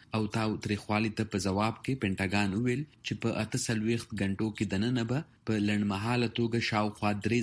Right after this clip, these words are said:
زره پوځیان کابل ته واستوي، تر څو له کابل څخه د امریکا د سفارتکارو او نورې عملې په محفوظ ډول ایستلو کې مرسته وکړي. د امریکا د بهرنیو چارو وزارت د زیارت یا پنجشنبې په ورځ ویل چې د بایدن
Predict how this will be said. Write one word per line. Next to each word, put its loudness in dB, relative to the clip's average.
زره -2
پوځیان 0
کابل 0
ته 0
واستوي، 0
تر 0
څو 2
له 0
کابل 2
څخه 0
د -2
امریکا 0
د -4
سفارتکارو 0
او 2
نورې 2
عملې 2
په 0
محفوظ -2
ډول 0
ایستلو -2
کې -2
مرسته -2
وکړي. -2
د -2
امریکا 0
د 0
بهرنیو 0
چارو 2
وزارت 2
د 2
زیارت 0
یا 2
پنجشنبې 0
په 0
ورځ 0
ویل 0
چې -10
د 0
بایدن 2